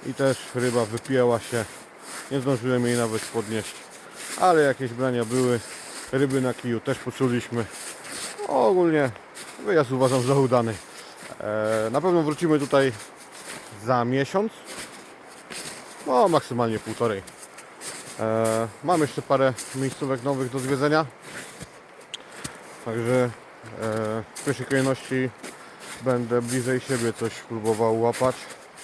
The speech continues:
No i tyle. Trzymajcie się zdrowo, bawcie się dobrze, chodźcie na ryby.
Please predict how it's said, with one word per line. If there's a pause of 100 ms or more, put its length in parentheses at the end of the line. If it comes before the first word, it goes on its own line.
(1400)
No
i
tyle. (240)
Trzymajcie
się
zdrowo, (520)
bawcie
się
dobrze, (640)
chodźcie
na
ryby.